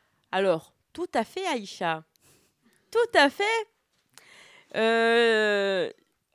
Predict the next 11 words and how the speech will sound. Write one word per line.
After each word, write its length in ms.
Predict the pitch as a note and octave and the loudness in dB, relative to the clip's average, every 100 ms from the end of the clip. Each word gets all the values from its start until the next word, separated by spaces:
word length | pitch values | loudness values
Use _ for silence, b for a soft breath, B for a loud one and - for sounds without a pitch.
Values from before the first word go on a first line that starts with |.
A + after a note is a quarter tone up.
| - | -10
quelqu'un 300 | - C4 F4 | -6 -4 -4
qui 100 | - | -2
entend 220 | D4+ C#4+ C#4+ | -2 -2 -6
des 160 | C4+ | -6
voix 300 | C4+ D4 F4+ A4+ - - | -8 -4 -2 -2 -2 0
a, 460 | A#3 A#3 G#3+ A3 | 2 2 2 2
a, 100 | - | 2
a 60 | C4 | -2
plus 680 | - F#4 G4+ G#4 - - - b b | -6 -4 -2 -2 -6 -10 -12 b b
cette 280 | - - E4 | -12 -2 -2
sensibilité 1300 | - - B4 A#4+ G#4+ F4+ F#4+ F4+ - - F#4 E4+ D#4+ | 0 -2 -2 -4 -12 -14 -14 -14 -18 -10 -8 -8 -12